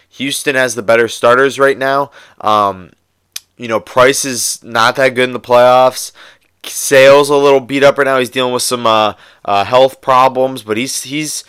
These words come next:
still a solid pitcher, but they just don't have, besides Price and, uh, Sale, the lineup below that is pretty thin. You know, Eovaldi going game three is not a great look when they're going against Keuchel, who a couple years ago was a Cy Young contender and is still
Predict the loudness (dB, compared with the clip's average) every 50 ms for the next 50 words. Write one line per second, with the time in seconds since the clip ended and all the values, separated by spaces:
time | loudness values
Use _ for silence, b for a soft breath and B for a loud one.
0 | b b b b -14 -4 2 6 6 6 6 4 2 2 4 4 2 2 0 -2
1 | -2 -2 -4 -4 0 0 0 -2 -2 -8 -2 -2 -2 -2 0 -2 -2 -2 -2 -4
2 | -6 -2 -2 -2 -2 -4 _ _ -6 0 0 2 2 0 -2 -6 -10 -12 b b
3 | b b b b -6 -4 -2 -2 -2 0 0 0 0 0 -2 -4 -6 -8 _ _
4 | _ _ _ _ _ -12 -10 -6 -2 0 2 2 2 2 0 -4 _ b b b
5 | b b b _ -6 -4 -2 0 0 2 2 0 -2 -4 -4 -4 -2 2 4 4
6 | 4 6 4 4 4 2 0 -2 -6 -14 _ -20 -12 -6 -4 -2 -2 -2 -4 -6
7 | -6 -14 -18 -6 -2 -2 0 0 -2 -4 -8 -8 -8 -6 -6 -6 -2 0 2 2
8 | 2 0 -2 -6 -4 -4 -4 -4 -4 -8 -6 -6 -4 -4 -4 -6 -10 -10 -8 -6
9 | -6 -6 -8 -6 -4 -2 -2 -2 -4 -4 -2 0 0 0 0 0 0 0 0 0
10 | -4 -10 B B B B B -8 -8 -4 -2 -4 -2 -2 -2 -4 -4 -4 -4 -6
11 | -6 -6 -6 -10 -14 -14 -4 0 0 0 0 -2 -4 -4 -2 -4 -4 b b b
12 | b b -10 -8 -8 -8 -8 -4 -4 -4 -4 -2 -4 -2 -2 -2 -4 -4 -4 -2
13 | -2 -2 -2 -4 -8 -10 -6 -2 0 0 0 0 -2 -4 -6 -10 -14 -14 -14 -10
14 | -10 -8 -6 -6 -8 -8 -10 -10 -12 -10 -4 0 2 2 2 2 -2